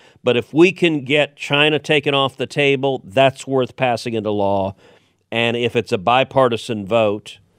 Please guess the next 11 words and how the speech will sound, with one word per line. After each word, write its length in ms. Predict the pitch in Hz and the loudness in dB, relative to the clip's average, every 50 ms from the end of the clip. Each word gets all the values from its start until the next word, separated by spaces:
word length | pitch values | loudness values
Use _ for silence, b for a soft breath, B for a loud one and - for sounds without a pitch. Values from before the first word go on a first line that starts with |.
| b b b b b b b b b b b b b b b b _ - _ _ - - - _ - | b b b b b b b b b b b b b b b b _ -20 _ _ -20 -20 -20 _ -8
it 240 | - 135 143 131 | -2 0 0 0
will 160 | 113 135 135 131 | 2 0 -2 -2
be 220 | 110 123 135 131 | 0 0 2 2
a 100 | 131 131 | 2 2
result 720 | 123 123 127 123 107 95 117 131 131 127 131 143 139 - | 0 -2 -4 -6 -4 0 0 2 2 2 0 -2 -4 -4
of, 240 | 123 120 117 - - - | -4 -4 -4 -6 -8 -6
of, 280 | 110 113 107 104 - - - | -4 -4 -6 -6 -16 -10 -6
of 240 | 107 117 117 107 95 | -4 -4 -4 -4 -2
Democrats 640 | 117 120 123 127 120 _ - 127 120 120 117 - - | 0 0 0 0 -4 _ -4 -4 -2 -2 -4 -6 -8
saying, 400 | - - 120 113 117 117 113 110 | -4 -4 -2 -2 -2 -4 -6 -4
"Okay, 640 | 78 117 123 117 - 135 120 110 107 104 101 98 | -4 -6 -6 -4 -4 -4 -2 -2 -2 -4 -6 -10